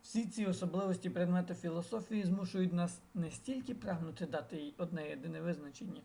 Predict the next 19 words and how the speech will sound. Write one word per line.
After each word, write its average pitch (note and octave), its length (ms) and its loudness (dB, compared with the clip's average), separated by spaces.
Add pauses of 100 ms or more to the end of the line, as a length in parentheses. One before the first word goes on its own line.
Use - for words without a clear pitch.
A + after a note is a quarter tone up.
(340)
скільки F#3+ 380 -4
спробувати F#3 580 2
окреслити F#3 760 0 (160)
характерні G3+ 760 0
риси F#3 280 -2
філософського E3+ 680 -2
мислення. F3 420 0 (1080)
Спираючись E3 840 2
на F#3 160 4
численні F3 600 0
існуючі F3+ 760 0
визначення E3+ 560 0
філософії, G3+ 680 -2
можна G3 280 2
виділити F#3+ 640 2
такі F#3+ 560 -2
найперші E3+ 520 0
риси D#3+ 320 -6 (380)
філософського E3+ 760 0